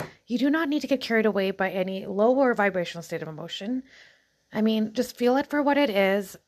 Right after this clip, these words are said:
Go through your emotions that you need to go through, but understand and recognize that our emotions aren't there to pull us down and, and make us feel bad when we do.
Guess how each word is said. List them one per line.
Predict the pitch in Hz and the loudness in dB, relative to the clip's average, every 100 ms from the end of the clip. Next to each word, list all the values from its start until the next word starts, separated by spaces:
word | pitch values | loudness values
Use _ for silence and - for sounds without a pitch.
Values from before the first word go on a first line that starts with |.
| _ _ | _ _
Go | - 247 | 4 4
through | 247 269 | 4 -2
your | 269 | 0
emotions | 247 220 226 | 0 0 -4
that | 220 190 | -6 -6
you | |
need | 214 196 | -6 -6
to | |
go | - 185 | -4 -4
through, | 175 190 185 | -4 -8 -6
but | - 202 - | -4 -6 -4
understand | 214 247 277 277 254 233 220 | 0 0 0 -2 0 0 0
and | 202 | -2
recognize | 196 208 202 185 170 180 - - - _ _ | -2 -2 -4 -4 -4 -8 -10 -20 -20 _ _
that | 220 208 | 2 4
our | 226 277 | 2 2
emotions | 247 226 226 226 | 2 0 -2 -4
aren't | 175 208 202 | -2 -4 -2
there | 196 | -4
to | 190 | -4
pull | - - 208 | -8 -6 -2
us | 208 | -4
down | - 185 185 | -2 -4 -2
and, | 175 170 | -6 -8
and | 190 185 | -8 -6
make | 185 | -4
us | 185 | -4
feel | - 196 196 | -6 -4 -2
bad | 190 175 170 185 | 0 0 0 -4
when | 185 185 | -4 -4
we | 180 | -4
do. | 165 165 156 214 | -2 -2 0 -2